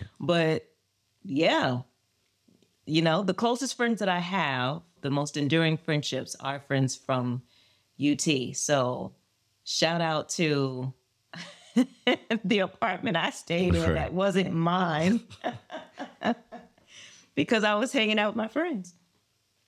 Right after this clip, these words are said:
Speaker 1: Yeah. And then the freedom. So we talked about that a little bit on the drive home.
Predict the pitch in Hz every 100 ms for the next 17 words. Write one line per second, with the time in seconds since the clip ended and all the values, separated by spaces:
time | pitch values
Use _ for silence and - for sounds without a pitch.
0 | - 208 269 - - - _ - 185 190
1 | 196 196 202 190 135 135 - _ _ _
2 | _ - 180 160 165 214 220 202 185 175
3 | 170 - 147 151 175 170 135 135 - -
4 | - 131 131 120 139 123 123 160 143 123
5 | -